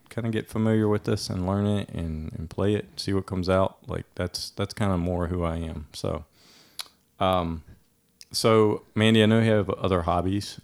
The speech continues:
and, um, some of those have, have been around for a while. Some of those, like, uh, you're, you're big into plants. That's kinda, like, one of your newer in the last five years hobbies. But, um, what about music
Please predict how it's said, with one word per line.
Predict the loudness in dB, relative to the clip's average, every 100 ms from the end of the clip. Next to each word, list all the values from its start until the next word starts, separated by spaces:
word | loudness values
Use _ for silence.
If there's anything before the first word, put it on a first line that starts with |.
| -6
and, | -2 -2 -4 -6 -12 _ _ _ _ _
um, | -6 -4 -4 -4 -6 -8 _
some | -6 0 2
of | 4
those | 4 2 0 -2
have, | -2 -2 -6 -16 -20 -10
have | -8 -4
been | -2
around | 0 0 0
for | -2
a | -4
while. | 0 0 0
Some | -2 -4
of | -2
those, | -2 -4 -4 -6 -12 -12
like, | -10 -10 -16 _ _ _ _ _
uh, | -6
you're, | -4 -4 -6 -8 -4
you're | -2
big | 0 0
into | 0 0
plants. | 0 -2 -2 -2
That's | -2 0
kinda, | 0 2
like, | 0 -2
one | -2 -2
of |
your | -2 -2 -2 -4 -8 _ _ _ _ _
newer | 0 4 6 6 6
in | 2 0
the | 2
last | 4 2 0
five | 0 2 2
years | 0 0 2 2 0 -6 -12
hobbies. | -4 -2 -2 -2 -4
But, | -2 -2 -2 -10 -20 _ _ _
um, | 0 0 0 -4
what | -2 0 0
about | 0 0 0 -2
music | -4 0 2 2 0 -2 -6